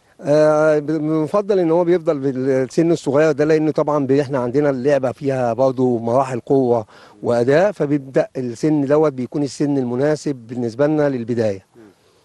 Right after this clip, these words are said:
Speaker 2: البطوله القادمه بقى واستعداداتنا ليها، بنتمرن كام يوم في الاسبوع، توقيت التدريبات، مواعيد التدريبات؟
Speaker 1: احنا ال-، بالنسبه للمسافات القصيره وال-، والحواجز بنتمرن خمس تمارين، آه، في الاسبوع،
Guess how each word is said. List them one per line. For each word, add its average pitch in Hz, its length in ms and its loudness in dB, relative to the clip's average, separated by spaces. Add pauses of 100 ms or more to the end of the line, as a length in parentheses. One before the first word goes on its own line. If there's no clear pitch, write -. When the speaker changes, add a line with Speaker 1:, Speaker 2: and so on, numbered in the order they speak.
(160)
Speaker 2:
البطوله 113 300 -14
القادمه 120 420 -10
بقى 120 140 -6
واستعداداتنا 107 480 -14
ليها، 113 400 -10
بنتمرن 104 640 -14
كام 107 240 -16
يوم 110 400 -14
في - 300 -20
الاسبوع، 104 640 -10
توقيت 107 420 -16
التدريبات، 104 600 -10 (540)
مواعيد 101 220 -8
التدريبات؟ 95 480 -16 (220)
Speaker 1:
احنا 160 460 0
ال-، 143 600 0
بالنسبه 160 360 0
للمسافات 143 480 -2
القصيره 143 560 2
وال-، 120 380 -4
والحواجز 135 680 0
بنتمرن 143 480 -2
خمس 143 300 -2
تمارين، 123 640 -4
آه، 113 280 -10
في - 120 -20
الاسبوع، 165 580 0